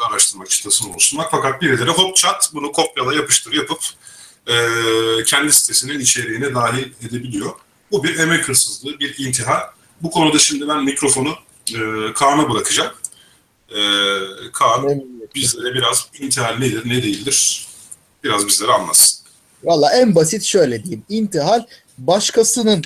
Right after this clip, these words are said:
Speaker 2: sözlerini kendine mal etmektir. Başkasının cümlelerini kendin kurmuş gibi satmaktır. Ha, yani intihal bundan ibaret. Bunu akademik şeye de yorumlayabiliriz. Akademik, e, anlamda da yorumlayabilirsin. Mesela başkasının makalesinden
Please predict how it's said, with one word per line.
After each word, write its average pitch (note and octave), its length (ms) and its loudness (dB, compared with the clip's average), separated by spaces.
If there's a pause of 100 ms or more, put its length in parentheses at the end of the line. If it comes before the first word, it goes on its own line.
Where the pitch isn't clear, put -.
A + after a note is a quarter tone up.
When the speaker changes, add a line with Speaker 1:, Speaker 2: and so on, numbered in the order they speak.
Speaker 2:
sözlerini F3+ 880 2 (240)
kendine G3 480 0
mal F3 300 4
etmektir. A2+ 580 -10
Başkasının D#3 600 -4
cümlelerini C#3+ 720 -4
kendin D#3 380 0
kurmuş G#2 420 -10
gibi F3+ 300 2 (380)
satmaktır. - 840 -4 (160)
Ha, - 260 -2
yani G#3+ 260 4
intihal A3 400 4
bundan G3 220 0
ibaret. A2 400 -6
Bunu F3+ 280 2
akademik G#3 480 0
şeye F3+ 300 0
de D3+ 60 0
yorumlayabiliriz. A#2+ 840 -4
Akademik, D3 480 -6
e, D3 120 2 (100)
anlamda C#3 400 2
da C#3+ 80 2
yorumlayabilirsin. A#2 800 -6 (420)
Mesela D3 300 4
başkasının D#3 520 2
makalesinden C#3+ 1120 2